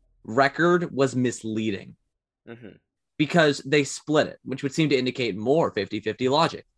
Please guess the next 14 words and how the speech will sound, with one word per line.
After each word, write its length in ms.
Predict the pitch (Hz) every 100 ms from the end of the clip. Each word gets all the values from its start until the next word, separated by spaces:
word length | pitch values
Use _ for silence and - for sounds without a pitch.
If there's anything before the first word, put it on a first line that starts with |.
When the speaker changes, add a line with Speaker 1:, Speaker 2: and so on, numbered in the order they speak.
| _ - _ -
Speaker 1:
However, 320 | 165 170 165
the 100 | 147
one 280 | 156 214 185
the 80 |
Bills 420 | 123 143 175 202 202
won, 300 | 214 226 240 _ _ _
the 120 | 117 110
game 220 | 147 147
the 80 | 139
Bills 220 | 151 160
won, 180 | 170 131
was 240 | 123 117 - _ _ _
pretty 320 | - 226 202
normal. 480 | 165 120 117 95 -